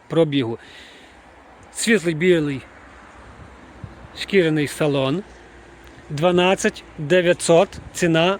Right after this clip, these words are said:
ось такого Форда. Ford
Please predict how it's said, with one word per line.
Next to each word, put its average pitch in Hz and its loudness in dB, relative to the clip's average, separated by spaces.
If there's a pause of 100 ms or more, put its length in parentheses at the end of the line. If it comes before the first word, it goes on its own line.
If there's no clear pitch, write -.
ось 165 -4
такого 165 2 (680)
Форда. 160 2 (4000)
Ford 226 2